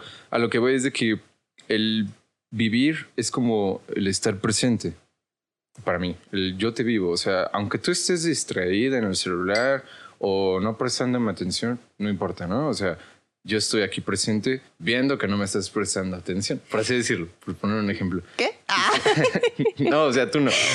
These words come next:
Speaker 1: pero es un ejemplo. Entonces yo estoy como viviendo el momento, ¿no? Y ahora, si tú estás y, lo, y yo también estamos ambos compartiendo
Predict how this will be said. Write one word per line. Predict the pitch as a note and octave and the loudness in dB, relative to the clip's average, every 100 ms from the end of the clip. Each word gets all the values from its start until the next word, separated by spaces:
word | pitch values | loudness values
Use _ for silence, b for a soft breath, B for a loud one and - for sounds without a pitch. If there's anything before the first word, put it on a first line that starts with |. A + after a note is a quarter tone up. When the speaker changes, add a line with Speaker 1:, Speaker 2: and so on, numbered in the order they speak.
| - | 4
Speaker 1:
pero | G#2+ A2 | 4 4
es | - - E4+ - - | 2 0 -2 -2 0
un | C3+ | 0
ejemplo. | A2+ F#2+ F2 E4+ C4 B _ _ E4+ | 2 0 0 -4 -10 B _ _ -2
Entonces | B3 B2+ C#3 D3 | 2 2 2 2
yo | C3+ | 2
estoy | D#3 - D#3+ D#3 - _ _ | 0 2 0 -2 -6 _ _
como | - D3 B2 | -6 -2 -2
viviendo | G#2+ A2+ G#2 G#2+ C3+ F3 F3+ A#2+ | 0 0 2 2 4 4 2 2
el | |
momento, | G2+ F#2+ G2 F2+ - | 2 2 0 -2 -4
¿no? | F2+ F#2 - | -6 -4 -2
Y | |
ahora, | G#2 B2 G#2+ | 0 0 0
si | - | -4
tú | - C#3+ | -2 -2
estás | C#3 C#3 C3+ C3+ | 0 0 0 0
y, | A#2+ | 0
lo, | G#2 F#2+ - | 0 -2 -2
y | G2+ | -2
yo | A2 | -2
también | A2+ A#2 A#2+ A#2 | 0 -2 0 -2
estamos | G#2+ G#2 G2+ G#2 - - | -2 -4 -4 -4 -8 -10
ambos | - G2+ A2 F#2+ | -6 -2 0 -2
compartiendo | - G2+ G2 F2 G#2 G#2 G2 | -2 -2 -2 -2 -2 0 0